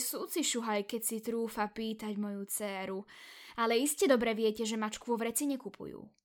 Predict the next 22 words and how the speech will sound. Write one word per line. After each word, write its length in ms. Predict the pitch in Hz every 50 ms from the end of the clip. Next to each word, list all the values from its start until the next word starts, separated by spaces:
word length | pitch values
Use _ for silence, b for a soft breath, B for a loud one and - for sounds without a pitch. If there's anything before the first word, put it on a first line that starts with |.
| _ _ _ _ _ _ _ _ _ _ _ _ _ _ _
Povedzte 560 | - 254 240 262 254 262 - - 269 247 240
vášmu 320 | 240 240 233 233 240 240
synovi, 400 | - - 254 240 240 233 262 277
nech 160 | 254 254 254
sem 240 | - - 277 262 254
príde, 320 | 294 269 226 208 180 190 196
že 160 | 196 202 208
ho 80 | 214 202 208
chcem 240 | - - 247 233 233
najprv 320 | 226 233 220 233 240 240
vidieť.“ 460 | 220 233 220 185 180 170 - - - - - - - _ _ _ _ _ _ _ _ _ _ _ _ b b b b
Starká 640 | b - - - 269 277 302 311 302 294 302 320 320 254
bežala 400 | 247 254 254 262 254 247 233 226
naradovaná 720 | 226 233 226 240 240 220 240 226 226 220 220 226 214 208 202
domov 400 | 220 220 214 220 220 240 254 262
a 160 | 214 214 220
rozpovedala 640 | 226 233 - - - 247 233 247 220 240 233 226 220 233
synovi, 400 | - - 233 220 226 220 226 262
ako 320 | - - 262 254 - 320 -
pochodila 640 | 233 226 - - 247 226 220 233 226 226 - - 196
u 80 | 202
kráľa. 480 | - - - - 82 - - 90 85